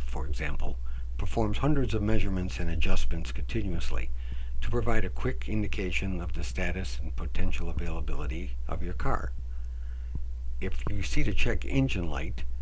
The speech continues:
you have an early warning or an early alert that tells you that there's potentially a problem. Knowing of potential problems in advance is the first step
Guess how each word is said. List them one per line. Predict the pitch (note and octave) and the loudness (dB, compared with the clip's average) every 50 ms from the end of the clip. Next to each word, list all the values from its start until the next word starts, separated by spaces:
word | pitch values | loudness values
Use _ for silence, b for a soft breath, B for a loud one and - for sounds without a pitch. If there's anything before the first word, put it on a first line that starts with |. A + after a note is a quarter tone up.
| B B B B - - | B B B B -6 -6
you | G2+ G#2 A2 G#2+ G#2 G#2 - - - - - - - - - | -6 -4 -4 -4 -4 -4 -6 -6 -6 -4 -4 -2 -2 -2 -4
have | - - G#2 G#2 G#2 G2+ G2+ - - - - - | -4 -6 -6 -4 -4 -4 -6 -6 -6 -6 -4 -4
an | - - - F#2 F#2 F2+ E2+ - - - | -4 -2 -2 -2 -2 -4 -4 -6 -4 -4
early | A#2+ A#2 B2 C3+ C3+ C3 C3+ - - - - - | -2 -2 0 0 -2 -2 -4 -4 -4 -4 -4 -4
warning | G#2 G#2 G#2 G#2+ A2 A2+ A2 A2 A2+ A#2 A#2+ - - | -4 -4 -2 0 0 2 2 0 0 -2 -2 -4 -6
or | - F#2 F2 | -6 -6 -6
an | F2 F2 F2 - - | -6 -6 -6 -6 -6
early | A2+ A#2 A#2+ - - - - - | -4 -4 -4 -4 -4 -2 -2 -2
alert | - - - - - B2 A#2 F2 - - - - - - B B B B B B B B - | 0 0 0 0 0 0 0 0 0 -2 -2 -4 -4 -6 B B B B B B B B -2
that | - F#2+ - - | -2 -2 -2 -2
tells | - C3+ C#3 B2+ - | -2 0 0 0 0
you | - - F2+ | 0 2 2
that | E2+ F2 E2+ | 2 2 0
there's | - F2+ E2+ - | -2 -4 -6 -4
potentially | - - - - G#2 G#2 G2 - F2 E2+ E2+ - | -2 -2 0 0 2 2 2 0 0 -2 -2 -2
a | - | -2
problem. | - - F2 D#2 - - - - - - - - - B B B B B B B B B B B - | -2 -2 0 2 4 4 4 4 2 0 0 -2 -4 B B B B B B B B B B B -6
Knowing | - F2+ F2+ G2+ A2 B2 C3 C#3 D3 D3 - | -4 -2 0 2 2 2 2 2 2 2 2
of | - - - - | 2 2 4 4
potential | - G#2+ - - - - - - | 4 4 4 4 2 2 4 4
problems | - - G#2 G#2+ - - A#2 A2 G#2+ G#2+ | 4 4 4 4 4 4 4 4 4 4
in | A2+ B2 | 4 2
advance | A#2 A2 - A2+ G2 - - - - - - - - - - | 2 2 0 0 -2 -2 -2 -2 0 0 0 -2 -2 -4 -4
is | - - - | -2 0 0
the | - - | 0 0
first | - - - A2+ B2 - - | -2 -4 -4 -4 -4 -4 -4
step | - - - - - - | -2 0 2 2 4 4